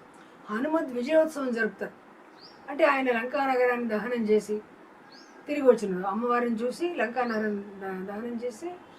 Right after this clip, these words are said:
అమ్మవారి దగ్గర నుంచి చూడామణి తీసుకువెళ్ళిన రోజు, అది విజయోత్సవం. ఉత్తర దేశంలో అక్కడున్న ప్రచారంలో ఉన్న కథలను బట్టి, ఆ, శ్రీరాముడు, సీత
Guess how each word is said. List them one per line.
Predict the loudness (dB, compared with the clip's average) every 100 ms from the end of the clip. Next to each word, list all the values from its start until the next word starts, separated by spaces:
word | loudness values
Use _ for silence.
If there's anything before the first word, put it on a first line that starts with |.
| -20 -8
అమ్మవారి | -2 2 2 2
దగ్గర | -2
నుంచి | -4 -8 -8 -2
చూడామణి | 0 0 -2
తీసుకువెళ్ళిన | -4 -8 -4 -2 -2 -6
రోజు, | -8 -12 -20 -20 -6 0
అది | 2
విజయోత్సవం. | 2 4 2 2 -14 -20 -20 -20 -20 -20 -20 -20 -20 -20 -20 -20 -20 -20 -18 -16
ఉత్తర | -4 -2
దేశంలో | 2 0 0 4 6 6 4 -2 -6 -12 -12 -10
అక్కడున్న | -6 -2 -2 -2
ప్రచారంలో | -4 2 2 2 2 2
ఉన్న | 0
కథలను | 0 -4 -4 -4 -2
బట్టి, | -4 -6 -6 -6 -10 -20 -20 -20 -20 -20 -20 -20 -10 -4
ఆ, | -2 0 -2
శ్రీరాముడు, | -2 2 4 6 4 -2 0 0
సీత | 0 -2